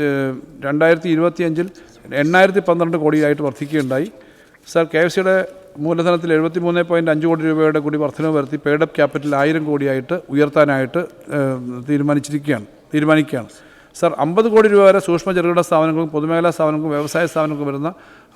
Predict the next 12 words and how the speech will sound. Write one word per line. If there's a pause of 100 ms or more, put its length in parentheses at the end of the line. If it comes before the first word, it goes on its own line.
അമ്പത്
കോടി
രൂപയുടെ
വായ്പാ
കാലാവധി
രണ്ട്
വർഷം
കൂടി, (560)
ഏഹ്, (280)
ദീർഘിപ്പിക്കുന്നു.
സർ, (300)
മുതിർന്ന